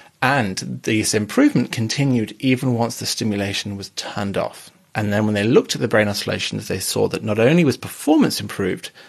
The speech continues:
but this kind of rhythmic coupling was also improved by the stimulation. So that implies that there is some causal relationship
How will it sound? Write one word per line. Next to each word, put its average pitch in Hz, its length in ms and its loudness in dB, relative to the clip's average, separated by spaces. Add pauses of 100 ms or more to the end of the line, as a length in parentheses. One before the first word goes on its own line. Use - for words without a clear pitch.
(140)
but 120 140 -8
this 135 160 0
kind 117 200 0
of 104 80 -4
rhythmic 113 480 2
coupling 98 580 -4 (280)
was - 180 -4 (140)
also 123 400 2
improved 90 580 -8 (460)
by 92 180 0
the 92 400 -2
stimulation. 90 760 -6
So - 100 -4
that 131 140 6
implies 123 400 2
that 107 80 -4
there 107 200 2
is 117 120 0
some 107 260 0
causal 135 560 4
relationship 113 720 2